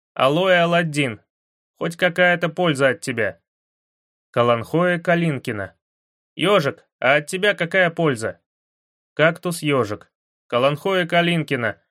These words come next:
«Вот воткну в тебя колючку, узнаешь». Инжир Иннокентий. «Вам не надоело собачиться?» Алоэ Алладин. «Мы только начали». Каланхоэ Калинкина.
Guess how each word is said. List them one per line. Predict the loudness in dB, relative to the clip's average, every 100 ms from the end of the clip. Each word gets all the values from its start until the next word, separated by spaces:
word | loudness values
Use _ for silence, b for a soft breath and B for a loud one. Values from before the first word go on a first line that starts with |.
| _ _ _ _
«Вот | -4 -2
воткну | 0 0 -2 -2 -2
в |
тебя | -4 -2 0
колючку, | 2 0 0 -2 -4
узнаешь». | -2 0 0 0 0 -6 _ _ _ _ _ _ _ _ _ -2
Инжир | -2 0 0 0 0
Иннокентий. | -2 0 0 -2 -6 -8 -12 -14 _ _ _ _ _
«Вам | 0 0 0
не |
надоело | -2 0 0 2 0 0
собачиться?» | 0 0 0 0 -6 -10 -12 -14 _ _ _ _ _ _ _ _ _
Алоэ | 0 2 4 2 2
Алладин. | 2 0 2 0 -2 -6 -6 -12 _ _ _ -2
«Мы | -2
только | 0 -2 0 0
начали». | 2 0 -2 -6 -8 -12 _ _ _ _ _ _ _ _ _ _
Каланхоэ | 0 2 2 0 -2 0 0
Калинкина. | 0 0 0 -2 -6 -8 -8